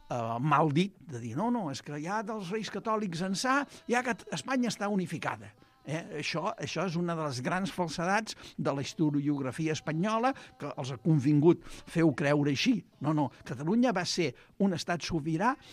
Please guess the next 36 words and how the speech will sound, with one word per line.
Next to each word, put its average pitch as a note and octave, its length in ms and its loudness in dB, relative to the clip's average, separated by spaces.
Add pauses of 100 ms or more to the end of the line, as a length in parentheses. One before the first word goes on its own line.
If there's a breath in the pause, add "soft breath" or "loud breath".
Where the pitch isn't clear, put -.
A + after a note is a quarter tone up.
(160 loud breath)
fins F#3 320 0
a - 20 -2
l'onze A3 320 4
de G3+ 60 0
setembre F3+ 460 -2
de E3+ 80 0
mil D#3+ 160 0
set-cents C#3 340 -6
catorze. G2+ 420 -10 (440 soft breath)
L'onze, G#3 260 2 (220)
després D3+ 320 -4
de G3+ 80 2
l'onze E3 220 0
de C3+ 40 -4
setembre B2+ 280 -2
de B2+ 40 -2
mil B2+ 140 -4
set-cents C3 380 -10
catorze, A#3+ 440 -4 (360 loud breath)
eh, C#3+ 220 -6
que C#3+ 280 -4
ens D3+ 180 0
van E3+ 240 4
vèncer E3 500 0
per C#3 120 -2
la B2+ 100 -4
força D#3 340 2
de C3+ 140 2
les C#3 100 2
armes, G#3+ 360 4 (280 loud breath)
aleshores G#3 380 0
sí A#3+ 140 2
que F#3 100 -4
ens D3 140 -2
van B2 180 0
incorporar, C3+ 640 4